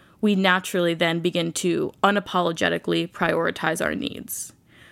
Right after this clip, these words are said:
We answer to ourselves. We don't answer to outside, you know,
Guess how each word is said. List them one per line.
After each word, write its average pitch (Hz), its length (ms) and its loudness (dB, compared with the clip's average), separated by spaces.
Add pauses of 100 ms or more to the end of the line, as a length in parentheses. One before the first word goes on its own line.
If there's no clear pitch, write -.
(120)
We 202 260 2
answer 180 500 0
to - 220 -4
ourselves. - 840 -6
We 202 140 2
don't 220 180 2
answer 196 360 0
to 185 200 -4
outside, 165 720 0
you 175 80 0
know, 160 320 0